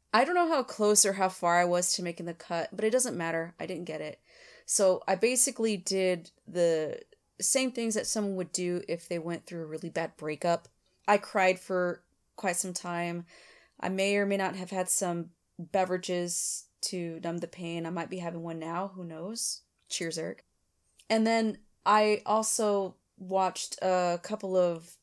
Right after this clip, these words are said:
mind-numbing R-rated animated movies to just get my mind off of things, and those two films are the subjects of our next film debate. That's all I gotta say about that. Let's just get into it.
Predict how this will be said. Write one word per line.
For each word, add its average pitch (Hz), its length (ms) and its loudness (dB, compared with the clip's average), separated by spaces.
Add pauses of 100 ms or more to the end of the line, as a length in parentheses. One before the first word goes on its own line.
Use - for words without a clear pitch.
(260)
mind-numbing 208 1120 0
R-rated 190 480 0
animated 214 460 -2
movies 269 440 -4
to 202 100 -4
just 185 280 -2
get - 160 -6
my 175 120 -6
mind 180 340 -2
off 190 180 -4
of 208 140 -8
things, 208 480 -4
and 185 220 -6
those 220 260 0
two 285 180 -4
films 214 560 -2
are 185 460 -2 (280)
the 214 80 -2
subjects 320 600 -2 (500)
of 185 200 4
our 180 120 2
next - 260 0
film 147 180 -6
debate. - 560 -6 (560)
That's - 160 -2
all 277 60 2
I 262 40 0
gotta 247 180 2
say 240 200 6
about 220 260 2
that. 233 240 4
Let's 175 220 -2
just - 180 0
get 202 80 -2
into 202 320 -2
it. - 140 -6